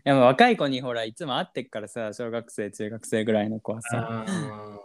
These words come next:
Speaker 2: ー、
Speaker 1: うん。
Speaker 2: そうね。確かにね。
Speaker 1: うん。それぐらい若い子でいい。
Speaker 2: 自分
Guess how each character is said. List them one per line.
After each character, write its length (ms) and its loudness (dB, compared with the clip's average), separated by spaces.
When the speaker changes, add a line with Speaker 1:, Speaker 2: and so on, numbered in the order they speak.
Speaker 2:
ー、 160 -6
Speaker 1:
う 160 2
ん。 80 0
Speaker 2:
そ 160 2
う 100 0
ね。 340 -10
確 160 -4
か 200 4
に 160 0
ね。 100 -4
Speaker 1:
う 60 -10
ん。 60 -14
そ 160 6
れ 100 10
ぐ 100 8
ら 100 10
い 60 6
若 260 2
い 80 0
子 100 2
で 140 -8
い 60 -12
い。 60 -20
Speaker 2:
自 180 -2
分 180 0